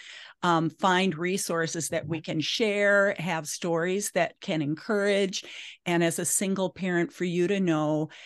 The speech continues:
that you have your own wisdom and your own resources, and wherever you feel you need support, go find it. You know, listen to this podcast, tell Irina, "Do, can you find someone who can talk about this topic? 'Cause I need help with that."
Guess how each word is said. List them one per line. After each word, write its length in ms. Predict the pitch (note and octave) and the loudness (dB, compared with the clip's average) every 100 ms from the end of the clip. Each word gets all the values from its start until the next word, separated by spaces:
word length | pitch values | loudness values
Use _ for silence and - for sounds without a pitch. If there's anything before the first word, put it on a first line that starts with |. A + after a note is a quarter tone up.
| - - | -10 -4
that 140 | F3+ | -4
you 220 | E3+ F3+ | 0 0
have 260 | D#3+ E3 D#3 | 2 0 0
your 220 | D#3 - - | -4 -6 -2
own 500 | F3 F3 F3 F3+ G3 - | 0 2 2 0 -4 -6
wisdom 720 | D#3 E3 E3+ - A3 D4 F#4 - _ _ | -2 0 -2 0 6 6 6 -4 _ _
and 160 | F3+ E3+ | 0 0
your 180 | D#3 - | 0 -2
own 480 | F3 F3 F3 F3+ F3 D#3+ | 0 2 0 -2 -4 -4
resources, 1160 | D#3 E3+ F#3 - F3+ F3 - G3 G#3+ F4+ - - - - _ | -2 -2 -2 -4 -2 -2 -4 -2 -2 -2 -8 -12 -20 -20 _
and 180 | F3+ F3 | 0 2
wherever 420 | F3 E3+ E3+ G3+ | 2 4 4 2
you 160 | G3 F3+ | -2 -2
feel 420 | - G#3 F#3 F3+ | -4 0 2 0
you 220 | F3 F3 | 0 0
need 420 | E3+ F3 E3+ E3 | 2 2 0 -2
support, 840 | - - - - F3+ F3 A#3+ G#4 - - - _ _ _ C#3+ | -4 -6 -6 -4 0 2 2 0 -8 -20 -20 _ _ _ -10
go 240 | C#3+ E3 E3 | -2 0 0
find 460 | - D3 D3 D3+ | -2 -2 0 0
it. 140 | G2 - - - | -2 -6 -12 -2
You 120 | E3+ | 0
know, 120 | D3+ | 0
listen 360 | D3+ G3 B3 C4 | 2 2 8 8
to 80 | B3+ | 10
this 200 | A#3+ - | 8 4
podcast, 800 | - G#3+ G3+ G3 G#3+ E3+ F3 - | 4 6 6 4 0 2 0 0
tell 300 | A#3+ A3 A#3+ | 2 4 6
Irina, 720 | A3 F#3+ G3 G#3 G3+ F3+ F3 - - - _ D#3 | 4 2 -2 -2 0 0 -2 -6 -20 -20 _ -12
"Do, 160 | F#3 - | -10 -4
can 220 | G#3+ G3 | 2 4
you 120 | C#4 | 4
find 400 | G4+ C#4 B3+ C4 | 6 8 10 8
someone 400 | C4+ A#3 A#3 A3+ | 8 6 6 8
who 160 | C4 A3 | 6 6
can 160 | A#3 | 0
talk 280 | G3+ G3+ A3+ | 2 4 4
about 320 | G#3 F#3+ F#3 | 4 2 0
this 220 | F#3 A3 - | -2 -4 -2
topic? 420 | A3+ G3 G3+ - | 2 2 0 -6
'Cause 180 | F3+ D#3+ | -4 0
I 200 | F#3+ A3+ | 2 2
need 240 | G#3+ F#3+ | 2 0
help 280 | G3+ G3 - | 0 0 0
with 140 | F3+ | -4
that." 380 | F#3 F3+ F3+ F3 | 0 4 4 4